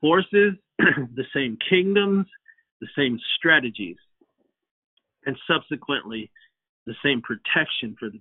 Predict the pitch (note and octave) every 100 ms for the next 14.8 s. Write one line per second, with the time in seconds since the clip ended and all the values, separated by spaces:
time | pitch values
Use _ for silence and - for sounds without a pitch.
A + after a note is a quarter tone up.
0 | - C3+ A#2+ G#2+ - C3 C3+ G2+ - _
1 | _ A2+ A#2+ A2+ G#2+ - A#2+ G#2+ F2+ _
2 | _ _ _ _ _ _ _ _ _ _
3 | - D#3+ G3+ G3 B2+ A#2+ A2+ _ _ _
4 | _ _ - - B2+ - G#2+ C3+ D#3+ F3+
5 | E3+ E3 D#3+ F3+ D#3+ B2+ A#2+ - _ _
6 | _ _ _ C3 B2 - - F#3 - -
7 | F3 D3+ E3 C3 B2 A#2+ A#2+ B2+ A#2 A2+
8 | - - D3+ C#3+ A#2 - D3 D3+ - D#3
9 | - C3+ A2+ A#2+ G#2 F2 - _ - -
10 | _ _ _ - D3+ C#3 G#2 - A2+ A2
11 | G#2 A2 - A2 - - G2 - _ _
12 | _ _ _ _ _ _ _ _ _ _
13 | _ _ _ _ _ _ _ B2 A2+ C3+
14 | C#3+ C#3+ D#3+ D#3 C3+ A#2+ A2+